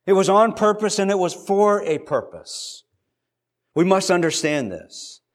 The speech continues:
And we must accept that this was the plan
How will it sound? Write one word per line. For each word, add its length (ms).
And 160
we 120
must 520
accept 840
that 300
this 300
was 220
the 80
plan 800